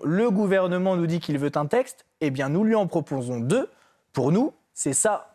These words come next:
ou rien. » Et enfin, Éric Ciotti, le président du parti, euh, surenchérit. « Je dis au gouvernement et au président de la République, chiche, si vous voulez sincèrement changer de politique migratoire,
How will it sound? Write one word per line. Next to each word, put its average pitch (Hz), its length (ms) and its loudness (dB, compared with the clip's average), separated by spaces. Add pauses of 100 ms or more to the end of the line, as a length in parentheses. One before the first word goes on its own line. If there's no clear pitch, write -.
(160)
ou 147 100 0
rien. » 147 280 2
Et 202 80 2
enfin, 160 260 0
Éric 131 200 -2
Ciotti, 151 280 -4
le 190 120 2
président 120 380 -4
du 117 120 -4
parti, 220 420 -2 (340)
euh, 110 60 -6
surenchérit. « 196 760 0 (100)
Je 127 180 -2
dis 147 240 0
au 196 80 2
gouvernement 156 540 2
et 185 80 2
au 190 60 2
président 165 380 -2
de 147 60 0
la 151 60 2
République, 139 520 -4 (280)
chiche, - 500 -2
si - 220 -4
vous 233 120 2
voulez 208 200 2
sincèrement 165 440 0
changer 156 320 0
de 143 100 0
politique 135 380 -6
migratoire, 147 540 -2